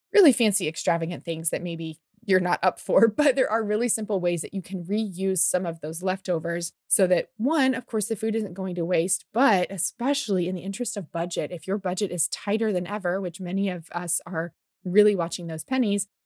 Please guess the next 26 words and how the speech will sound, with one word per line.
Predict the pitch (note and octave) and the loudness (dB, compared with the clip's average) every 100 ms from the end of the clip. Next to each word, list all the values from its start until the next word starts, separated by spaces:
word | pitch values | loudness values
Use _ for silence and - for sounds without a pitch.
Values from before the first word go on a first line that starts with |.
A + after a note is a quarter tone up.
| _ | _
if | E3 | -4
your | A#3 | 2
budget | B3+ A#3+ A#3 | 4 4 2
is | G3+ F#3 | 0 0
really | F#3+ F3 | -2 -2
tight, | D#3+ - E3+ E3 | -4 -2 0 -2
making | F3 F#3 G3 C#4+ | -2 -2 0 0
sure | C4 - G#3+ | 0 -2 -4
that | F3 | -4
you | E3 G3 | -6 -6
are | F#3+ - | -6 -10
actually | D3+ - A3+ | -14 -6 -4
eating | F#3 F3+ F#3+ | -2 -2 -4
the | F#3 | -4
leftovers | D#3+ E3 - F#3 G3 G#3 | -4 -4 -4 -2 -2 -2
that | E3 D#3+ | -4 -6
you | G3 | -6
have | E3+ F3+ | -6 -8
already | F3+ F#3 F#3 E3+ | -6 -6 -6 -6
taken | - F#3 G3 | -8 -8 -6
the | E3+ | -6
time | D3 - E3+ F3 | -8 -8 -8 -8
and | E3+ E3+ | -10 -10
money | D#3+ F#3 F#3+ F#3+ _ _ - | -8 -4 -6 -6 _ _ -4
to | - E3+ F3 E3+ | -2 0 0 -4
create, | - E3+ E3+ C4 E4+ - | -8 -2 2 2 0 -10